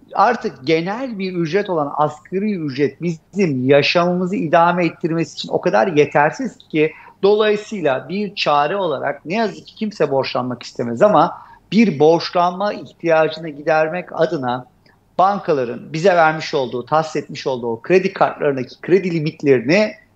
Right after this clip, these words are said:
ne yazık ki biz tüketir hale geldik ve, e, hali hazırda o kadar fazla bir kredi kartı kullanımı var ki, işte bu o kadar çok kredi kartı, milyonlarca kredi kartının yaklaşık yüzde ellisinin de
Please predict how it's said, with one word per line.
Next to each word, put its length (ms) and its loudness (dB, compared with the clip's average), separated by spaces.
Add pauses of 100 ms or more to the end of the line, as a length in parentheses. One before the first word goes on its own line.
ne 60 2
yazık 340 2
ki 140 -12
biz 200 -10 (160)
tüketir 380 0
hale 260 4
geldik 360 -6 (120)
ve, 240 0 (400)
e, 240 4 (200)
hali 360 2
hazırda 560 0
o 140 -4
kadar 520 -2
fazla 480 0
bir 180 -8
kredi 300 0
kartı 420 0
kullanımı 480 -4
var 260 -2
ki, 80 -10
işte 280 -4
bu 120 -4
o 80 -4
kadar 480 0
çok 280 -6
kredi 300 0
kartı, 360 2
milyonlarca 920 0
kredi 420 -4
kartının 500 0 (360)
yaklaşık 760 2
yüzde 380 -2
ellisinin 840 -4
de 320 6